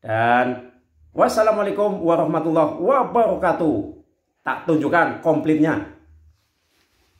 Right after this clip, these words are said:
Ya, kurang lebih komplitnya seperti ini, tapi terlalu kecil ini jarak jauh. Ya, ini yang paling bawah. Ya, pas delapan puluh enam pertandingan.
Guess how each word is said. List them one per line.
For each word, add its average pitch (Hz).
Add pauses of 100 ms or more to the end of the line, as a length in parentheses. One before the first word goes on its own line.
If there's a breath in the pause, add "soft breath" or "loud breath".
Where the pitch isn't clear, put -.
(1400)
Ya, 123
kurang 127
lebih 156
komplitnya 139
seperti 143
ini, 123 (280)
tapi 127 (160)
terlalu 143
kecil 147
ini 127
jarak 120
jauh. 110 (280)
Ya, 104
ini 110
yang 113
paling 113
bawah. 107 (480)
Ya, 110 (320)
pas - (240)
delapan 104
puluh 113
enam 110
pertandingan. 104